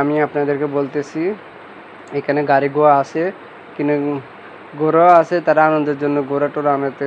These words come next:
কিন্তু তেমন নাই। আর দ্বিতীয় গাড়ি টাড়ি সবসময় চলাফেরা করে। আর আপনারা যদি কোনো সময় মালদ্বীপে আসেন, তাহলে আপনারা দেখতে পারবেন এত সুন্দর রাস্তা, অনেক সুন্দর, আমার থেকে সুন্দর লাগে, তাই আমি আপনাদের সাথে শেয়ার করছি। আর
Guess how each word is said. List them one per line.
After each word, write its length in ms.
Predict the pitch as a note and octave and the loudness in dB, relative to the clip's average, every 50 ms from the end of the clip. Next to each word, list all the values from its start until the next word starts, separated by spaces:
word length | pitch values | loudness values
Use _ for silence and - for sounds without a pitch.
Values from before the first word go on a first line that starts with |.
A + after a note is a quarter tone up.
| C3+ C3+ - | -8 -8 -8
কিন্তু 200 | D#3 D#3 D#3+ D#3 D3+ - | -8 -8 -8 -8 -6 -4
তেমন 200 | D#3 D#3 D#3 D3+ D3+ C#3+ | -2 -2 -2 -2 -2 -2
নাই। 140 | C#3+ D#3 F3 G3 F#3+ - - - - C#3 | -2 -2 -2 -4 -4 -8 -12 -14 -10 -10
আর 60 | C3+ C#3 | -10 -8
দ্বিতীয় 220 | C#3+ C#3 - D3+ C#3 D3 | -8 -8 -8 -4 -2 0
গাড়ি 160 | C#3 C#3+ D3 C#3+ | 0 0 0 -2
টাড়ি 220 | D3 D3+ D3 C#3+ C#3+ C#3+ C3+ - | -4 -4 -4 -4 -4 -8 -8 -10
সবসময় 340 | D3 - - D3+ C#3+ D3 - | -12 -10 -10 -8 -8 -6 -2
চলাফেরা 380 | D3+ D3 C#3+ C#3 C#3 C#3+ C#3+ C#3 C3+ | -2 -2 -2 -2 -2 -4 -4 -2 -2
করে। 180 | C#3+ C#3 C#3+ D3+ D#3+ - - - - - - - - - | -2 -4 -4 -4 -6 -10 -14 -20 -20 -20 -20 -20 -10 -4
আর 60 | C#3 C#3+ C#3+ C#3 | 0 0 0 0
আপনারা 340 | - - D3 D3 D3 D3+ D#3 D#3+ E3 D#3 - - - - - - - - - - - - - - - - - - - - - - - - D3+ | 0 -2 -2 0 2 2 2 2 0 -4 -12 -18 -20 -20 -20 -20 -20 -20 -20 -20 -20 -20 -20 -20 -20 -20 -20 -20 -20 -20 -20 -20 -16 -8 -6
যদি 140 | D#3+ D3+ C3+ - | -6 -6 -4 -4
কোনো 140 | D#3 D3 D3+ D3+ - | -2 -2 -2 -2 -2
সময় 200 | - D#3 D#3 D#3 D#3 | -2 -2 0 2 2
মালদ্বীপে 320 | D#3 D#3 D3 C#3+ D3+ D3 D3 C#3+ | 2 0 0 0 2 2 2 2
আসেন, 180 | - - D#3 D3 C#3 | 0 -2 -6 -4 -2
তাহলে 180 | D3 C#3 D3 D3 C#3+ | -2 0 2 2 0
আপনারা 220 | - - C#3+ C#3 C#3+ | 0 -2 -4 -4 -2
দেখতে 180 | C#3+ C3 - D3 C3+ | -4 -6 -6 -8 -8
পারবেন 200 | C#3 C#3+ C#3+ C#3+ C#3+ C#3+ C#3 C#3 | -6 -4 -2 -2 -2 -2 -2 -4
এত 120 | - - D3 C3+ - | -4 -6 -8 -8 -8
সুন্দর 260 | - C#3+ C#3 C3+ C#3+ C3+ C#3+ C#3+ | -8 -8 -6 -4 -4 -2 -2 -2
রাস্তা, 260 | C#3 C3+ - - D3 C#3 C#3 | -2 -4 -6 -4 -4 -2 -2
অনেক 140 | C#3 C#3 C3+ - - | -2 -4 -8 -10 -10
সুন্দর, 200 | C#3+ C#3 C#3 C#3 C#3+ | -8 -4 0 0 0
আমার 120 | D#3 F#3 F#3+ | 0 0 -2
থেকে 120 | G#3+ G3+ G3 - | -2 -4 -4 -4
সুন্দর 180 | D#3 D#3 E3 E3+ | -4 -2 2 2
লাগে, 140 | E3 D#3+ C#3+ D#3 | 2 2 2 2
তাই 100 | D#3 D#3 D#3 | 2 2 2
আমি 120 | D3+ D3+ D#3 D#3 D3 | 2 2 0 0 -2
আপনাদের 300 | - D3 C#3 C3+ D3 C#3+ - | -4 -6 -6 -4 -6 -6 -6
সাথে 160 | D3+ C3+ D3+ - - | -6 -6 -6 -4 -4
শেয়ার 160 | D3+ C#3+ C3+ C#3 | -2 -2 -2 -4
করছি। 260 | D3+ C#3+ - - - D#3+ D#3 - - - - - - - - - - C#3 | -6 -8 -6 -6 -8 -8 -8 -8 -12 -20 -20 -20 -20 -20 -20 -12 -4 -2
আর 80 | C#3+ | -2